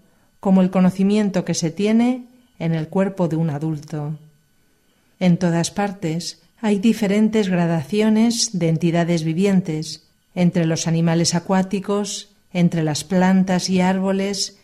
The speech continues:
entre los reptiles e insectos, entre los pájaros y las bestias, y entre las formas humanas de vida civilizada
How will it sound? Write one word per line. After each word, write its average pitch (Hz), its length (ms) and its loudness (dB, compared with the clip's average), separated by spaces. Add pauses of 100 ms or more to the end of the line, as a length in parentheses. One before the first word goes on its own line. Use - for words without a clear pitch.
(280)
entre 175 340 2
los 160 200 -2
reptiles 170 760 -2
e 170 60 0
insectos, 190 1000 -4 (460)
entre 180 320 2
los 160 200 -2
pájaros 190 600 -2
y 175 40 -2
las 160 220 -2
bestias, 208 800 -4 (480)
y 196 140 2
entre 196 240 2
las 180 220 0
formas 214 480 0
humanas 190 720 0 (320)
de 170 160 0
vida 185 320 2
civilizada 226 1000 -2